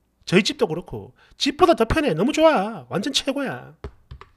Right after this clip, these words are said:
그런데 친구 말대로 정말로 제가 눈치가 없었던 건지 너무 퍼져 있었던 건지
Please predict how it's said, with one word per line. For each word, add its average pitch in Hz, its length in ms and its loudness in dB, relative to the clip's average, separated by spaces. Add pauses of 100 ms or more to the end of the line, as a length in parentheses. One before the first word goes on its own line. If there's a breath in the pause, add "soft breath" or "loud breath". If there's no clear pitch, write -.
(880 loud breath)
그런데 233 1120 2
친구 294 380 0
말대로 170 840 0
정말로 285 460 2
제가 208 260 0
눈치가 262 480 2
없었던 240 380 0
건지 147 760 -6
너무 175 240 -4
퍼져 330 240 0
있었던 226 360 -4
건지 117 440 -10